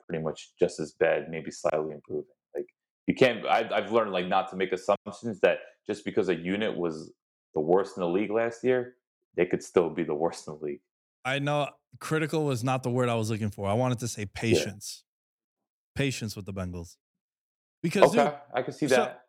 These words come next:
Speaker 2: so I'll tell you why I say that, right? Because coming out the gates, they opened the season up and they, they're four and one in their last five games, right? And they're four and three overall.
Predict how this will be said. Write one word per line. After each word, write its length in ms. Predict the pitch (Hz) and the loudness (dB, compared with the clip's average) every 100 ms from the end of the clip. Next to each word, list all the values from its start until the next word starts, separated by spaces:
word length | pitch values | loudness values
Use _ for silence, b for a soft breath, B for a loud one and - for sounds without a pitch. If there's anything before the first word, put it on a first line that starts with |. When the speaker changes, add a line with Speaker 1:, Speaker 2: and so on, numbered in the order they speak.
| - | -14
Speaker 2:
so 160 | 135 196 | -4 -2
I'll 160 | 185 185 | 0 -2
tell 140 | 214 | -2
you 100 | 202 | 0
why 200 | 180 180 | 2 2
I 60 | 165 | 0
say 180 | 175 | 0
that, 100 | 147 | 0
right? 220 | 113 131 143 | 2 2 0
Because 340 | 139 147 135 | -2 -2 -2
coming 260 | - 160 180 | -2 -2 0
out 160 | 175 | -2
the 80 | 165 | -4
gates, 640 | 135 147 143 - - - _ _ _ | -2 0 0 -4 -12 -14 _ _ _
they 380 | 127 131 131 127 131 | -2 0 2 0 -2
opened 320 | 143 147 147 | -4 -2 -2
the 60 | |
season 400 | 131 156 135 131 | -2 -2 0 2
up 280 | 127 123 - _ - | 2 0 -2 _ -4
and 680 | 123 117 117 113 113 107 104 | -2 0 0 0 0 -2 0
they, 760 | 120 117 113 110 107 104 101 _ _ _ _ _ _ _ _ _ - 127 _ | 2 2 2 2 2 0 -2 _ _ _ _ _ _ _ _ _ -16 -16 _
they're 200 | 127 143 | -4 -2
four 320 | - 156 175 | -2 -2 0
and 120 | 156 | 0
one 360 | 135 139 139 143 | 0 0 0 -2
in 100 | 131 | 0
their 120 | 123 | 0
last 280 | 117 120 120 | 2 2 0
five 220 | - 113 104 | 0 -2 0
games, 300 | 110 95 95 | 0 0 0
right? 240 | 101 113 - _ _ _ - | 0 -2 -6 _ _ _ -4
And 120 | 120 | 0
they're 120 | 117 | 0
four 240 | - 135 123 | 0 0 0
and 80 | |
three 160 | 127 120 | 0 0
overall. 500 | 107 104 101 90 87 | 0 2 2 0 -2